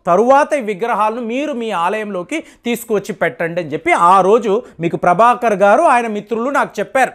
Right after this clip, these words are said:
So మరి ఇక్కడికి వెళ్ళినప్పుడు ఏంటంటే మీకు అద్భుతమైన ఒక ప్రాంగణము. So వెళ్ళడము వెళ్ళడమే మీకు ఎటు చూసినా కూడా గోవులు, గోసేవ, ఆ పేర్లు చాలా చాలా, గౌరీ అని, శివగామి అని,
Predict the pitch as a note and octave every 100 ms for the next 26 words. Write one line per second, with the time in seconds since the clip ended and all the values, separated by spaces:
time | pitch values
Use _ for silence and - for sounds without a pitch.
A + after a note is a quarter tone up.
0 | _ _ _ - F4 E4 D4+ - F4+ D#4
1 | C4+ D4 E4 D#4+ D4+ C4+ A#3+ A3+ E4 D#4+
2 | C#4+ D4 C#4 B3+ E3 E3 G#3+ C4+ C4+ C#4
3 | C#4 B3 - G#3 G#3+ B3 B3 A3 A3 D4+
4 | - _ _ _ - G#3 D3+ G3+ D4 D#4
5 | D#4 C4+ C#4 C#4 C#4 E4+ E4 D#4 D4 B3
6 | D4+ B3+ C4+ B3+ C#4 C4+ A#3 B3+ G3+ D#3+
7 | G#3+ A#3+ A3+ A#3+ - _ - B2+ F#3+ B3+
8 | C#4+ C4+ A3 G#3+ B3 _ _ _ C3 D3
9 | - A#3+ C#4 C#4+ B3 A3 A#3 A3+ G#3 F#3+
10 | B2+ D#3+ F#3+ A#3 B3 A#3+ A3 A3 G#3+ _
11 | - - A#3+ A3+ B3+ B3+ B3 B3 B3 A#3+
12 | A3+ A#3